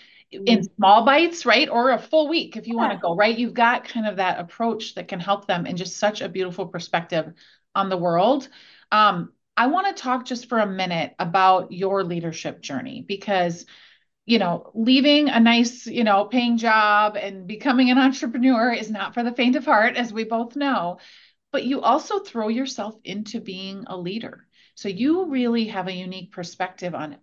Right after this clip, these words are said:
Speaker 1: being a leader of a company, but also seeing leaders in the wild, right? And, and how they react. But I want you to reflect back for me on,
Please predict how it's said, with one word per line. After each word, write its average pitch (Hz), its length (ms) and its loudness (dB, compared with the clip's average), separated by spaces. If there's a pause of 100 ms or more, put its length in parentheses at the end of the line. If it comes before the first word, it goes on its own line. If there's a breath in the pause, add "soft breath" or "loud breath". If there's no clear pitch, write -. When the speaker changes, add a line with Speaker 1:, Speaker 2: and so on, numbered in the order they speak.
(140)
Speaker 1:
being 226 420 -2
a 262 80 -8
leader 269 380 -4
of 233 140 -8
a 247 40 -4
company, 269 600 -4 (340 soft breath)
but 208 140 -10
also 202 600 -4 (260)
seeing 233 500 -2
leaders 165 640 -6 (160)
in 208 160 0
the 190 100 2
wild, 175 640 2 (260 loud breath)
right? 254 280 0
And, 269 160 2
and 233 160 4
how 226 480 0
they 233 260 -4
react. 214 640 -4
But - 160 -6
I 226 100 0
want 311 240 -6
you 233 140 -2
to 226 100 -6
reflect 190 420 -6
back 170 220 -4
for - 100 -14
me 175 160 -6
on, 160 200 -8